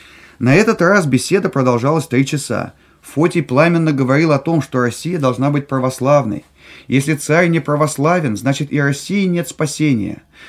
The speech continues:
Революция подняла голову недаром. Соблазн сеет само правительство. Библейское общество распространяет еретические книги.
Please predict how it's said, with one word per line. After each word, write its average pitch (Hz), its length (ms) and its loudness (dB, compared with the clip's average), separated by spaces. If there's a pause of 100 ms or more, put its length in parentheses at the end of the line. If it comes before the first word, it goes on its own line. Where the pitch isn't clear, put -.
(120)
Революция 147 640 2
подняла 160 420 2
голову 160 380 0
недаром. 147 720 2 (300)
Соблазн 143 600 2
сеет 156 400 0
само 147 280 2
правительство. 131 840 -2 (320)
Библейское 139 600 2
общество 160 540 -2
распространяет 139 760 2
еретические 156 680 -2
книги. 151 600 -2